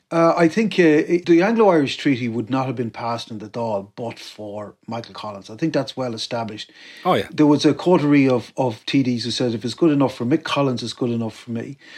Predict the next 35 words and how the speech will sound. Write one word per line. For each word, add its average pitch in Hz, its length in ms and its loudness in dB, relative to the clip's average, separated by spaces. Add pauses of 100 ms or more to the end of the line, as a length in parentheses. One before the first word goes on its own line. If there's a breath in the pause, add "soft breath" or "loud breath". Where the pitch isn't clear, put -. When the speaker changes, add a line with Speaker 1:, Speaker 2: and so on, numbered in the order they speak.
(140)
Speaker 1:
So - 140 -2
Mick 208 180 4
Collins 147 440 4
was 123 180 0
the 123 80 -4
prime 139 400 2
advocate 117 640 -2 (140)
of 123 400 -4
the 120 400 -4 (460 loud breath)
treaty 120 380 0
on 180 180 4
the 143 80 4
basis, 127 460 -2
as 123 200 -4
we 120 120 -2
know 123 180 0
famously, 120 540 -4
that 120 200 -4
it 120 160 -6
was 120 160 -6
the, 131 280 -4
it 123 120 -4
was 123 320 -8
the - 80 -16
stepping 131 420 -6
stone 127 380 -8
theory. 120 360 -8
It 123 120 -10
was 127 140 -10
the 135 80 -10
freedom 139 460 -2
to 123 180 -8
achieve 123 360 -12
freedom. 127 380 -8 (760 soft breath)
Um, 165 340 2